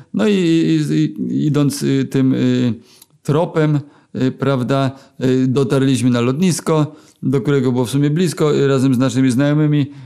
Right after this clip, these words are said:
y, polskimi nowymi. Jeszcze ostatnia wieczerza, y, y, z lokalnych produktów, oliweczki, prawda, i, i jakiś lokalny serek z widokiem, y, y, na lądujące,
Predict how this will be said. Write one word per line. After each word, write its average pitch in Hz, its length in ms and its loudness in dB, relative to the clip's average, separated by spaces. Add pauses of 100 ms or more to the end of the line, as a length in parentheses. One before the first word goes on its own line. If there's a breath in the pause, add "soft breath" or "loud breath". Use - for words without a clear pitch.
(180 loud breath)
y, 135 80 0
polskimi 143 500 -2
nowymi. 143 480 0 (220 loud breath)
Jeszcze 139 280 -2
ostatnia 135 420 -2
wieczerza, 131 580 0 (320 loud breath)
y, - 60 -8
y, 127 360 0
z 123 40 0
lokalnych 131 480 0
produktów, 127 500 -2
oliweczki, 127 600 -2
prawda, 123 420 -2 (340 loud breath)
i, 127 100 -2
i 127 300 2
jakiś 123 300 -2
lokalny 123 420 0
serek 131 580 -2 (260 soft breath)
z 107 180 -6
widokiem, 123 640 0 (300 soft breath)
y, 117 80 -8 (220)
y, 120 40 0
na 120 380 -2 (200 loud breath)
lądujące, 123 760 0